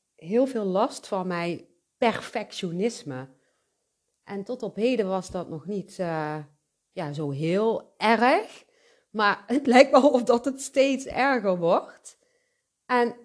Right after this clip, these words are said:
ik had zoiets van, ja, maar dat wil ik gewoon met jullie delen.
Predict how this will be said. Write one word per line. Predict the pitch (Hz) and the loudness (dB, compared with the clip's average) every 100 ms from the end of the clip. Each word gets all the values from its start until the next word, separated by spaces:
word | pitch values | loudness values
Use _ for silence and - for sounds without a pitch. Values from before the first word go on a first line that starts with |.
| - | -10
ik | 254 | -8
had | 196 185 | -6 -8
zoiets | - - - | -12 -16 -14
van, | 160 | -8
ja, | 160 147 - _ _ | -6 -6 -6 _ _
maar | - 156 143 - | -12 -10 -10 -12
dat | - | -14
wil | 151 151 | -10 -10
ik | 147 | -10
gewoon | 151 | -10
met | 147 143 | -10 -12
jullie | 139 143 | -14 -12
delen. | 185 262 359 311 175 | 0 2 2 2 -2